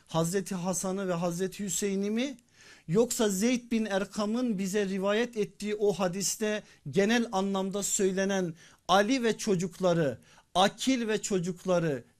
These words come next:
Cafer ve çocukları, Abbas ve çocukları ve Efendimiz Aleyhisselatü Vesselam'ın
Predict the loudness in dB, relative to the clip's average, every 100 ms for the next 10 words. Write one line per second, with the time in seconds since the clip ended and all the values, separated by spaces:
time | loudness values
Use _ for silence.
0 | 0 2 2 2 0 2 0 -2 -2 -4
1 | -4 0 0 0 -4 -10 _ 4 4 6
2 | 4 4 2 0 0 -2 -2 -4 -2 0
3 | -2 -4 _ -2 0 2 2 0 0 -2
4 | -2 0 0 0 0 -2 -4 -2 -4 -2
5 | -2 -2 -2 -2 -2 -4